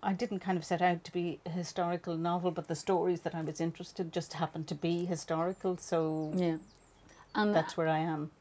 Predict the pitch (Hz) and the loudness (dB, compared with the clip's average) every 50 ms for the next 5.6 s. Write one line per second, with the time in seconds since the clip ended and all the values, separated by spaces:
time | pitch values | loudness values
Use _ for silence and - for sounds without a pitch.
0 | - - 220 220 214 220 226 220 - - 226 214 - 233 208 202 202 - - 208 | 0 2 4 6 8 8 8 6 6 4 2 4 4 2 2 2 2 2 2 0
1 | 202 196 - 196 - 202 175 190 190 190 185 - - 202 196 196 196 196 190 185 | 0 0 -2 -2 -2 0 0 2 2 0 0 2 2 2 4 4 2 2 2 2
2 | 185 180 185 - 247 190 185 180 - - - 196 202 202 - 196 180 180 180 175 | 0 0 -2 0 2 4 4 4 2 2 4 4 4 4 2 0 -2 -2 -2 0
3 | 175 175 170 170 175 - - 175 170 - 196 180 - 190 180 175 170 - - 175 | 2 2 2 2 0 0 -4 -2 -2 -2 -2 -2 0 0 0 0 -2 0 -2 -2
4 | 170 - 185 170 170 170 156 185 170 175 170 170 175 - 180 170 165 151 - 165 | 0 2 2 4 4 4 4 2 2 4 4 4 2 0 -2 -4 -2 -2 -2 -2
5 | 160 160 160 160 - 214 226 226 - - 202 190 | -2 -2 -2 0 2 2 2 2 0 -4 -6 -6